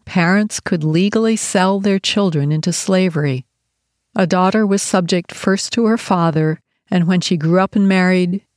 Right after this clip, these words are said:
she became subject instead to her husband.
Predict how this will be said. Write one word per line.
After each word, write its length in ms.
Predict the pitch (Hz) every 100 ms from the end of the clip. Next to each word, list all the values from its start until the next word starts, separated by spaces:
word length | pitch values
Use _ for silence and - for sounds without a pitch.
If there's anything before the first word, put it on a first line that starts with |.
| _
she 180 | - 220
became 380 | 208 208 220 214
subject 560 | - 196 175 185 -
instead 600 | 202 196 - 160 147 151 - _
to 160 | - 170
her 180 | 196
husband. 640 | 175 208 190 - 151 147